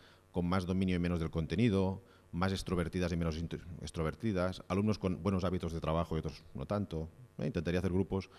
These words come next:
más o menos compensados, ¿no? Como no os conozco y eso no va a ser posible, pues vamos a hacerlo al azar. <laughs> Entonces, eh, si os parece, pues os voy a pedir que os numeréis del uno al veinticuatro,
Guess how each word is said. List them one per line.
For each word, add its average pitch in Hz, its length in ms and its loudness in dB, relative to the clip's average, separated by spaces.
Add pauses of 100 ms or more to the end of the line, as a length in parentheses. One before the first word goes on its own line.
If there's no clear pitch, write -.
(280)
más 87 120 -4
o 92 40 -2
menos 92 180 0
compensados, 67 640 -4
¿no? 98 120 -6 (440)
Como 76 180 -2
no 85 80 0
os 92 60 -2
conozco 92 360 -2
y 71 40 0
eso 71 160 -4
no 73 80 -2
va 71 60 -6
a - 20 -8
ser 73 140 -8
posible, 82 480 -4 (200)
pues 73 180 -4
vamos 87 220 0
a 92 40 -2
hacerlo 92 200 -2
al 90 80 2
azar. 69 320 -4 (500)
<laughs> - 160 2
Entonces, 90 560 -2 (440)
eh, 78 540 -2
si - 120 -6
os 80 80 -6
parece, 95 300 0
pues 104 180 2
os 101 60 4
voy 104 100 4
a 110 60 4
pedir 107 420 2
que 104 100 -2
os 90 80 2
numeréis 104 680 4 (640)
del 87 280 0
uno 113 240 6
al 101 80 4
veinticuatro, 120 680 4